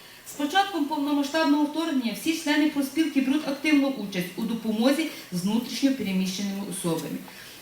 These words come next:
В приміщенні нашого центру відкрито, е, М Т П, тобто місце тимчасового проживання внутрішньо переміщених осіб. Члени профспілки активно донатять на дрони, збирають все необхідне для солдат, допомагають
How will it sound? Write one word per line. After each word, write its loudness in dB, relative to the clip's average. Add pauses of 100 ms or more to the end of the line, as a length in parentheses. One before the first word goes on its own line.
(100)
В -14
приміщенні 4
нашого 0
центру 0 (360)
відкрито, -2 (400)
е, -2
М 4
Т 0
П, -2
тобто -4
місце 2
тимчасового -2
проживання 2 (180)
внутрішньо 0
переміщених -4 (100)
осіб. -8 (480)
Члени 4
профспілки 0
активно 2
донатять 0
на 2
дрони, 0 (120)
збирають 2
все 0
необхідне 4
для -2
солдат, 0 (400)
допомагають 4